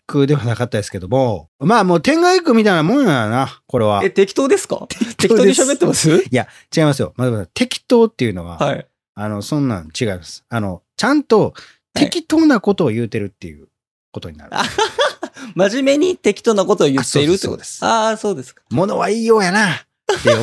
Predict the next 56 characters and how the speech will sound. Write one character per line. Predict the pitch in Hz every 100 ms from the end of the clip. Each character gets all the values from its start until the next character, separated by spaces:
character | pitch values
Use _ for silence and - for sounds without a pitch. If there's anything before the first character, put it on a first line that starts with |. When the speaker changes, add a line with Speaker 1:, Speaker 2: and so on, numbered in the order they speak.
| -
Speaker 1:
い | 113
ま | -
す | 554
け |
ど | - 82
も。 | -
Speaker 2:
<laughs> | - - 339 - - 494 - _ _
Speaker 1:
ほ | - 147
ん | 117
ま | 110
に。 | 87 - _ 339 370 -
Speaker 2:
い | 190 202
い |
よ | 185 160
う |
に | 147
言 | 143
っ |
て | -
る | 143
な。 | 143 139 104
Speaker 1:
あ、 | 104
ほ | 113
ん | 110
ま | 107
に。 | 104
口 | 330 - 285
が | 165 170
う |
ま | 180 156
い |
っ | 123
て | 139
こ | 135
と | 123
は、 | 120 117 110
ほ |
ん | 127
ま | 139 131
あ |
か | 226
ん | 247
ね | 160
ん |
で。 | 107 127
ほ | 143 -
ん | 90
ま | 269
に。 |
あ | - 466 466 622 - - 571 -
か | 170
ん、 | 127
ほ | 101
ん | 90
ま | 87
に。 | 82 78